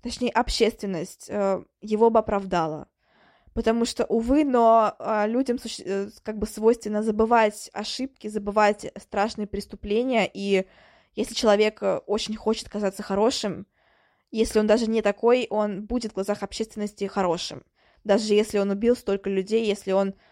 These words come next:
ну, всем известно про эти убийства. Если человек хочет казаться хорошим, он будет,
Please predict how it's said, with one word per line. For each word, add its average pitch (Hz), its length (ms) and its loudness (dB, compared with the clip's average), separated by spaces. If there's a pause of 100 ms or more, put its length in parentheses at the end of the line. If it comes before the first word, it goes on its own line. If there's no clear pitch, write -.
(400)
ну, 196 360 -2 (280)
всем 202 640 0 (180)
известно 214 540 0
про 180 160 -6
эти 175 220 -4
убийства. 175 540 -10 (440)
Если 214 300 2
человек 196 260 -2
хочет - 360 -2 (460)
казаться 226 380 2
хорошим, 214 680 -2
он 214 220 -2
будет, 196 400 -2